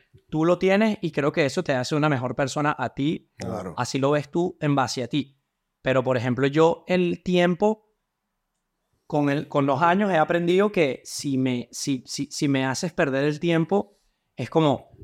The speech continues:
Speaker 1: wow. Ojo, es lo que te digo, también agradezco los momentos en los que,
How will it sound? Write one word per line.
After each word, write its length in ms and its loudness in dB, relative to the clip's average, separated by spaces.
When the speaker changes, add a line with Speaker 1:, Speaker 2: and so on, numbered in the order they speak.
Speaker 1:
wow. 460 2
Ojo, 480 2
es 100 -4
lo 80 2
que 80 0
te 80 0
digo, 160 2
también 420 -2
agradezco 880 2
los 160 2
momentos 540 0
en 80 2
los 140 -2
que, 380 -6